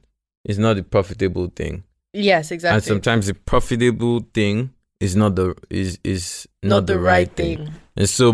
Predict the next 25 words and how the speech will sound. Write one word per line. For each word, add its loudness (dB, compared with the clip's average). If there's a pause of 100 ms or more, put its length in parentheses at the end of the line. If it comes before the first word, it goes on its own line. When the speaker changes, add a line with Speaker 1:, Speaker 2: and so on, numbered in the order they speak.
(140)
Speaker 1:
but 0
you 2
have 0
these -2
occasional 0
times -4
where 2 (200)
it -2
is 2
profitable -4
and -8
is, -12 (280)
and 0
when 4
I 4
mean 4
profitable, 0
I 0
mean, 2
like, -2
in -2
terms 0
of -2
a -4
business. 0